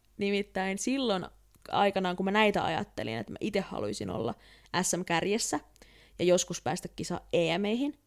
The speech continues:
niin samalla mä ajattelin, että ja valmentajana mä voisin haluta joskus olla, no ehkä S M-tasolla jollain joukkueella. <laughs> Mut sit se ku-, kummasti, kun aikaa on kulunut ja sit on päässyt tavallaan ylemmäs, niin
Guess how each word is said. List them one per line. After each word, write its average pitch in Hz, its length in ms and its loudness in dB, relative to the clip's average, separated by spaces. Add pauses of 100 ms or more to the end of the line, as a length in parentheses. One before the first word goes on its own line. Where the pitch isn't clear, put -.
(560)
niin 175 100 -2
samalla 214 300 6
mä 185 160 2
ajattelin, 185 400 0
että 180 240 -6
ja 214 300 2
valmentajana 277 760 4 (120)
mä 208 200 0
voisin 202 300 4
haluta 190 300 0
joskus 175 460 0
olla, 170 380 2 (880)
no 196 100 -2
ehkä 247 460 2
S - 160 -4
M-tasolla - 360 -6
jollain - 300 -4
joukkueella. - 560 -6 (560)
<laughs> - 520 -14
Mut 196 140 -10
sit 226 140 -2
se 233 80 -2
ku-, 233 120 4 (240)
kummasti, 214 600 4 (800)
kun 208 140 -2
aikaa 214 400 4
on 208 100 0
kulunut 240 400 4
ja 190 100 2
sit 202 220 -4
on 202 120 0
päässyt 285 420 4
tavallaan 185 480 4
ylemmäs, 185 460 2
niin 190 220 -2